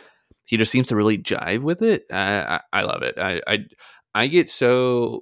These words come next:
be-, besides the on the field stuff, I just get so hyped about seeing other dudes come into the team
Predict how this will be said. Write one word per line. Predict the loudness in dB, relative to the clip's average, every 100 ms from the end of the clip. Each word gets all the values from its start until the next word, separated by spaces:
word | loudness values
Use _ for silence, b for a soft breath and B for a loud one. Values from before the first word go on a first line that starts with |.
| -4
be-, | -2
besides | 0 0 2 2 4 4 2
the | 2
on | 2 2
the |
field | 0 -2
stuff, | 0 0
I | 2
just | 4 2
get | 0
so | -2 0 0 0
hyped | 0 0 -2 -2
about | 0 0
seeing | 0 -2 -2 -2 -4 -4
other | -2 0 0 0 -2 -6 _ _ _
dudes | -2 2 4 2 0
come | -8 -4
into | -2 -2 2 2 2 0 -2 -4 -8 -10
the | -8
team | -4 0 2 2 2